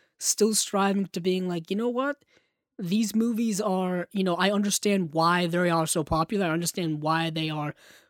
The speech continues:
fun for audiences, but there are other movies out there that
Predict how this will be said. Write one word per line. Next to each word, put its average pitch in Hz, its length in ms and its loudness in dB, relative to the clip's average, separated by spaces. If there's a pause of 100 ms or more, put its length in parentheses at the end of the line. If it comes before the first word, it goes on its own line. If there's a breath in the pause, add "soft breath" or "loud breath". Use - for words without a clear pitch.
fun 175 300 2
for 147 200 -4
audiences, 160 800 0 (340 soft breath)
but 156 500 2 (140)
there 190 300 2
are 226 180 0
other 214 220 4
movies 202 340 0
out 185 320 0
there 175 220 0
that 160 520 -2